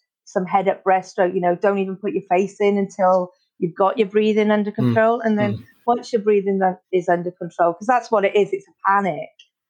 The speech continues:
Speaker 2: Mm.
Speaker 1: But, um, I still get it, but I, but I've learned to,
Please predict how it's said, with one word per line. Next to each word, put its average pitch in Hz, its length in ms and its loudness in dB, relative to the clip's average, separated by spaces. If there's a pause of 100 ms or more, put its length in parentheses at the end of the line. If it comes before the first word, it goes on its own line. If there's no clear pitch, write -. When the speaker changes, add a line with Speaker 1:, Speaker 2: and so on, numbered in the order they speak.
(140)
Speaker 2:
Mm. 117 220 0 (280)
Speaker 1:
But, 196 180 2
um, 196 360 2
I 240 80 2
still 311 220 0
get 269 300 0
it, 190 260 2
but 208 100 2
I, 202 280 2 (400)
but 208 280 0
I've 185 300 0 (220)
learned 196 380 0 (180)
to, 185 380 -4